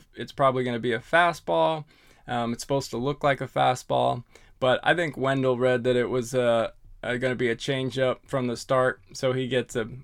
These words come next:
a pitch le-, under mi-, under ninety miles an hour, right down the middle. Uh, he read that perfectly, so tough luck for Loaisiga. Going into the bottom of the seventh,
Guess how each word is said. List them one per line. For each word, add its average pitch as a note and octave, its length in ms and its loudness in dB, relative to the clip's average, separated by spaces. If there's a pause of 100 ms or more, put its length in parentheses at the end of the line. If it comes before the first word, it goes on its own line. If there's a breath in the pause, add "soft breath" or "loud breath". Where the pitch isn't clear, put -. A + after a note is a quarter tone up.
a B2 100 -6
pitch C#3 380 -2 (320)
le-, C3+ 280 2
under D3+ 220 2
mi-, C3+ 160 0 (140)
under D#3 240 0
ninety C3+ 340 0
miles B2+ 320 0
an B2+ 100 -4
hour, B2 400 0
right B2 300 0
down B2 240 2
the A#2 80 -2
middle. A#2 420 0 (360 loud breath)
Uh, A#2 280 2
he B2+ 160 -2
read A#2+ 260 2
that A2 180 2
perfectly, A2+ 680 -4 (320 soft breath)
so G#2+ 420 -6 (260)
tough C3 260 -2
luck A#2 240 0
for A2 500 -2
Loaisiga. A2+ 760 -4 (2250)
Going D#3+ 240 -2
into E3 400 0
the D#3+ 100 -2
bottom C3+ 360 4
of C#3+ 80 0
the C3+ 60 -2
seventh, B2 420 -2